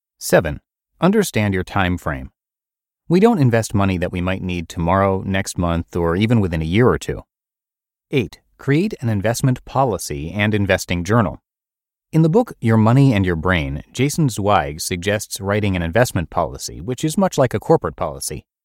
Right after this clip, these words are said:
This is an excellent idea because it takes the emotion out of investing, a dangerous trait. I have written and use an investment policy, and I revise it as needed at least once a year.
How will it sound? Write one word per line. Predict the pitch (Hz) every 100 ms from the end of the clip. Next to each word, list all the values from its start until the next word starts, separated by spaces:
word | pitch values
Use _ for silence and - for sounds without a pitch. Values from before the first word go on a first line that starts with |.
| _ _ _ 123
This | 190 -
is | 175 135
an | 110 -
excellent | 120 - 117 101
idea | 87 87 120 73
because | 73 87 104
it | 107 -
takes | 127 -
the | 131
emotion | 104 92 98 117 87 69 - -
out | 98
of | 82
investing, | 80 78 71 - 67 -
a | 117
dangerous | 110 147 101 71 -
trait. | - 85 - _ _ _ _ _ -
I | 147
have | 240 151
written | 117 107 107
and | 113 117
use | 101 113 92
an | 90
investment | 80 80 78 85 78
policy, | 85 73 69 80 80
and | 92 98
I |
revise | 98 92 87 113 120
it | 92
as | 90 90
needed | 104 117 80
at | 82
least | 92 104 -
once | 85 82 -
a |
year. | 87 127 80